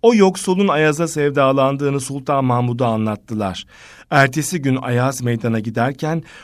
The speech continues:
o yoksul yine iştiyakıyla Ayaz'ın peşine düşmüş koşuyordu. Gözü Ayaz'ın çeldiği toptaydı. O da adeta çevgana gelmiş bir toptu. Sultan Mahmud gizlice ona baktı. Canının buğday gibi olduğunu ve yüzünün de saman gibi sarardığını gördü.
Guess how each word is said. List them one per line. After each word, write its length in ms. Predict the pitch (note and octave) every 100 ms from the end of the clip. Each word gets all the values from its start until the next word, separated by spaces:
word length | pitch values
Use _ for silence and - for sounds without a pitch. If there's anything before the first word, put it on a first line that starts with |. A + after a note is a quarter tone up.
| -
o 140 | F3 F3+
yoksul 420 | G3 F#3+ F#3+ E3+
yine 260 | F#3+ E3
iştiyakıyla 800 | C#3+ - E3 C#3 B2+ B2+ F3 E3
Ayaz'ın 360 | C3 B2+ A#2 C#3+
peşine 400 | B2+ - B2+ A#2+
düşmüş 320 | A#2 B2 A#2+
koşuyordu. 720 | - G#2 - G#2 E2+ D#2 F2+ F2 _ _ _ _ _ _ _ -
Gözü 260 | F#3 G3
Ayaz'ın 480 | E3+ E3 E3 D#3 F3+
çeldiği 500 | F3 D3 C3 C3 C3+
toptaydı. 720 | G#2 F2 - F2 F2+ F2 F#2 F2+ _ -
O 160 | E3+
da 100 | D#3+
adeta 680 | C#3+ D3+ C#3+ C3 C3 B2+ C3+
çevgana 500 | - C3 B2+ C3 C#3
gelmiş 440 | B2+ A2 A#2+ -
bir 180 | A2+ F#2+
toptu. 420 | G#2+ F#2 _ D#2+ - _ _ _
Sultan 440 | - D3+ C#3 E3
Mahmud 340 | D#3 D3 D#3 D#3
gizlice 460 | D3+ C3+ F#3 F3
ona 280 | D#3+ B2+ A2
baktı. 440 | F#2 E2+ - F2+ - _ _ - - _
Canının 580 | D3 F#3 G3+ G#3 A3 D3
buğday 420 | D3+ C#3+ E3+ F#3
gibi 180 | C#3+ C3
olduğunu 560 | A#2 A2 A#2 A2+ B2+
ve 80 | C3
yüzünün 520 | C3 C3 B2+ C3+ D#3
de 80 | C#3
saman 420 | C3 C3+ C#3+ D3
gibi 180 | B2+ B2
sarardığını 640 | B2+ A2 A2 A2 G2+ G#2 G#2
gördü. 460 | F#2 E2 E2 E2+